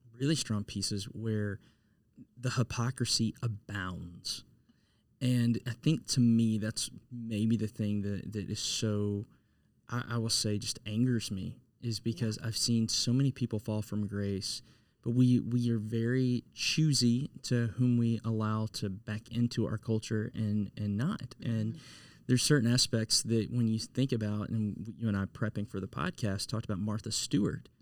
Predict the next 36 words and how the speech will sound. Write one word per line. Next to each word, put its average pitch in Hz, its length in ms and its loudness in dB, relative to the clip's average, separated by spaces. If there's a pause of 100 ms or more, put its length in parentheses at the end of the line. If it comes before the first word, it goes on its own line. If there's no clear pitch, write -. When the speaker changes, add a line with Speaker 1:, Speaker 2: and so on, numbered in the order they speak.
(180)
Speaker 2:
Yeah. 175 260 6 (120)
Speaker 1:
Like, 131 220 4 (880)
we 165 120 0
forget 208 640 2 (340)
old, 165 440 6
old 160 140 2
Martha, 151 680 4
you 139 140 4
know, 117 120 4
spent 143 300 -2
some - 140 -4
time 147 260 2
in 147 60 4
the 123 80 2
clink. 220 360 2 (300)
And 131 340 2
Speaker 2:
Yes, - 360 8
like, 156 180 6
she 180 420 8
actually 156 480 8
went 143 240 8
to 147 80 4
jail. 135 260 2
Speaker 1:
she 143 280 4
actually 127 480 4
went 117 160 4
to 110 80 -6
jail. 143 400 -4 (240)
Speaker 2:
And 165 140 8
it 165 100 8
was 156 240 6 (100)
prior 170 680 8
to 147 720 4 (280)
any 165 320 8
social 165 380 4
media. 156 540 8